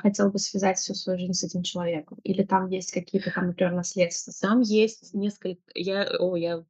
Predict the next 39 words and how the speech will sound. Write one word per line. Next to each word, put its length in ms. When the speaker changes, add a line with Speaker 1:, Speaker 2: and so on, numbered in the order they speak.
Speaker 2:
прочитала 420
про 140
это. 200
А, 260
<laughs> 0
значит, 380
э, 340
это 380
такая 360
старая 380
традиция, 600
э, 60
с, 240
что 240
один, 580
ам, 460
либо 300
два, 560
а, 320
из 240
брачующихся, 800
они 160
мертвы. 480
Это 200
может 260
с, 80
ну, 160
это 160
ghost 240
marriage, 420
то 60
есть 180
может 280
случиться 340
по 80
некоторым 400
причинам. 420
Самая 280
простая, 520